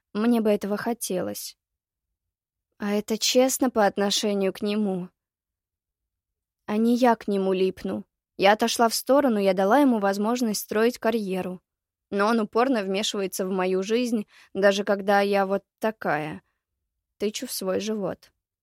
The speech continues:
Красивая? Пузатая. Так значит, ребёнка от Артура ты уже не хочешь? Хочу, конечно. Только вот боюсь, что Артуру это не нужно будет. Если честно, и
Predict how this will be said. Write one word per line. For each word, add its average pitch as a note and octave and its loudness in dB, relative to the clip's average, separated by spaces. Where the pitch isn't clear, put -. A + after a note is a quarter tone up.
Красивая? G#3 -2
Пузатая. F#3+ -2
Так F#3+ -2
значит, A#3 -2
ребёнка A3+ 2
от G#3+ -2
Артура A3+ -2
ты A3+ -4
уже A3 -2
не A#3 -2
хочешь? - -6
Хочу, A#3+ 0
конечно. C4 0
Только C4 2
вот C4 4
боюсь, C4 4
что A#3 0
Артуру C4+ 0
это C4 -2
не B3+ 2
нужно G3 -4
будет. F#3+ -10
Если D4 0
честно, B3+ -4
и A3+ -8